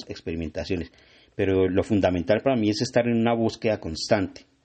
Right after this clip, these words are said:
Y para nosotros con el trío, entonces, eh, yo creo que eso obedece un poco a ese, a esa actitud de, de búsqueda todo el tiempo, ¿no? Y, bueno, últimamente mi, mi relación con el tiple, yo podría destacar, eh, con el instrumento que he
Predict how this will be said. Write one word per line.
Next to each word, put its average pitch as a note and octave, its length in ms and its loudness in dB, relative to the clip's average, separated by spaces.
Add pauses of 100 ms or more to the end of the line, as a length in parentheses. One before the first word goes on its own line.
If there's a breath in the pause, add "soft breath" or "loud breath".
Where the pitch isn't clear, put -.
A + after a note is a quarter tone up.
(520 soft breath)
Y G2 120 -10
para F2 220 -2
nosotros A#2+ 400 -2
con G2+ 120 -4
el - 140 -6
trío, F#2 220 -6
entonces, F2 600 -6
eh, E2+ 320 -6
yo F#2 120 -12
creo F#2 140 -14
que G2+ 100 -8
eso G#2+ 120 0
obedece F#2 400 0
un G2+ 100 -2
poco - 240 -6
a F#2+ 60 2
ese, F#2+ 280 -4 (400 soft breath)
a F#2+ 60 -2
esa F#2+ 160 0
actitud - 360 -8
de, F#2 300 0
de E2 120 -2
búsqueda E2+ 380 -4
todo F2+ 140 -6
el F2 120 -8
tiempo, E2 300 -10
¿no? G#2+ 180 -6 (640 soft breath)
Y, G2+ 680 0
bueno, C3 220 2
últimamente B2+ 640 2
mi, A#2+ 460 0 (260)
mi A2+ 120 0
relación A2 380 0
con D#3+ 160 0
el C3+ 180 0
tiple, D3 360 -4
yo D3 140 0
podría D#3 240 2
destacar, C3 500 0
eh, C#3 400 2
con A#2 140 0
el A2+ 80 2
instrumento A#2 540 -4
que B2+ 120 -4
he A2 280 2